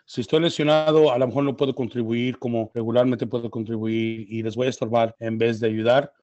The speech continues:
esté lastimado o no esté lastimado, buscando un resultado positivo. Y creo que... Pues, este caso puedes mirarlo de cualquier forma, pero mi opinión personal, yo prefiero, con, parece que el quote es morir peleando que vivir arrodillado.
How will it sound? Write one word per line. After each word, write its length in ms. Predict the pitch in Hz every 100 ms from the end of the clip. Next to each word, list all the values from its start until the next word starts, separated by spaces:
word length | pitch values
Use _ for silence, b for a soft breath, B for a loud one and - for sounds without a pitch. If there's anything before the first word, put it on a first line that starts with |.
| -
esté 380 | 123 120 - 143
lastimado 380 | 143 139 135
o 100 | 135
no 80 | 127
esté 180 | 117 127
lastimado, 520 | 117 - 117 113 123 -
buscando 360 | 120 - 147 151
un 160 | 143
resultado 400 | 139 - - 127
positivo. 920 | 123 117 110 139 _ _ 117 107 101
Y 120 | 104 104
creo 360 | - 131 127
que... 400 | - 135 123 107 b b b _
Pues, 180 | 143 139
este 200 | - 190
caso 260 | 202 180 -
puedes 360 | 175 175 -
mirarlo 340 | 156 147 160 165
de 100 | 143
cualquier 420 | 139 - 147 151
forma, 520 | - 156 175 196 196 -
pero 240 | 135 131
mi 320 | 135 160 190
opinión 360 | 170 - 165 156
personal, 560 | 160 160 165 165 151 139
yo 180 | 139
prefiero, 640 | 143 120 139 143 135 120 -
con, 380 | 127 120 110 - _
parece 320 | 131 127 139
que 80 | 127
el 100 | 117
quote 520 | - 135 113 127 127
es 180 | 117 -
morir 300 | 113 120 135
peleando 320 | 135 131 135 127
que 80 |
vivir 260 | 123 117 120
arrodillado. 560 | 117 113 110 101 95